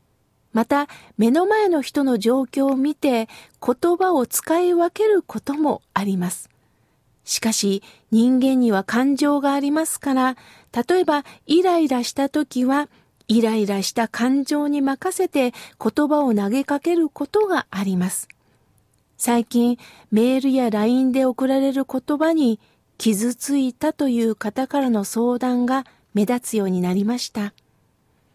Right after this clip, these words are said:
前は、仕事に行く前に、同僚から、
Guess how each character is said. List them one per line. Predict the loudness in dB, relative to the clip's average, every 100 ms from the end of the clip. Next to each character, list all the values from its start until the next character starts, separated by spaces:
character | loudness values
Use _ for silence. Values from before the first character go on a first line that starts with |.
| _ _ _ _ _
前 | 0 2 2
は、 | 0 -2 -4 _ _ _ _ _ -4
仕 | 0 2
事 | 2 2
に | 2
行 | 0 0
く |
前 | 0 0 -2
に、 | -2 -4 -8 _ _ _ -2
同 | 2 2
僚 | 2 2 0
か | 0
ら、 | 0 0